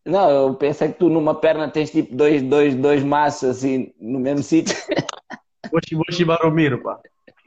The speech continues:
Speaker 2: Culpa de, culpa, culpa de Chola.
Speaker 1: Agora aqui uma pergunta mais séria, Sule. Com quem gostavas de lutar ou voltar a lutar?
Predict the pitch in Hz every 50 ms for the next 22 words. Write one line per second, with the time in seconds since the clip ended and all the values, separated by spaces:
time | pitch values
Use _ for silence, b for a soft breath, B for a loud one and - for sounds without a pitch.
0 | _ _ - 170 185 180 180 165 - - - - 208 220 208 220 214 214 208 165
1 | 196 196 - 143 - - - - 208 214 190 - 190 170 156 147 131 - B B
2 | B B B B B _ _ _ _ _ _ _ _ - 139 120 - - _ -
3 | 135 - - - - _ - B B B B B B B - - 143 165 175 185
4 | 180 - 185 185 185 185 175 - 170 170 175 175 165 175 170 170 165 170 170 160
5 | 180 170 170 170 156 139 131 - - 127 123 117 113 143 151 156 165 165 165 147
6 | - 175 160 147 151 147 127 143 151 151 107 - 143 131 120 - _ _ - 131
7 | 143 131 135 143 127 - 139 139 135 135 131 127 131 - 127 117 92